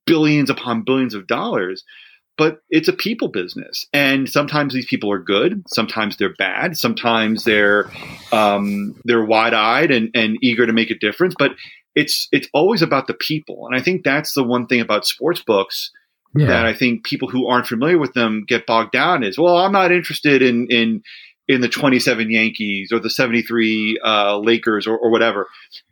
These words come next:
Speaker 1: But if you're interested in people and their problems and their desires, then that book is as useful or as enlightening as any book you're going to read. And, you know, I wanted that to come across. I wanted to write a book that I think people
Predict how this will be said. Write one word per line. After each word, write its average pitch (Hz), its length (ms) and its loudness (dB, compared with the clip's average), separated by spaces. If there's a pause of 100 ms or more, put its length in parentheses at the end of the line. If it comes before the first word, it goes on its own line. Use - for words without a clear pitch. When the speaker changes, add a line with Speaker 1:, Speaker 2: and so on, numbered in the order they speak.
Speaker 1:
But 156 160 0
if 156 120 0
you're 196 100 -2
interested 214 220 0
in 120 140 0
people 110 580 -2
and 117 140 0
their 113 100 0
problems 110 880 -4
and 117 460 0 (540)
their 135 120 2
desires, 117 840 0 (400)
then 165 460 -2 (180)
that 165 200 0
book 180 180 2
is 151 120 2
as 113 420 2 (100)
useful 123 720 0 (120)
or 120 200 4
as 113 180 0
enlightening 113 640 -2
as 117 160 0
any 151 240 0
book 147 240 -4
you're 127 100 -6
going 123 200 -4
to 104 80 -4
read. 147 380 -6 (680)
And, 139 440 0
you 147 80 -2
know, 143 60 2
I 139 60 2
wanted 143 360 2
that 147 120 4
to 131 80 -6
come 143 160 -4
across. 151 440 -2
I 104 120 2
wanted 120 300 0
to 117 40 -2
write 123 180 2
a 92 60 2
book 113 280 0
that 113 140 2
I 107 80 2
think 113 260 -4
people 107 600 -4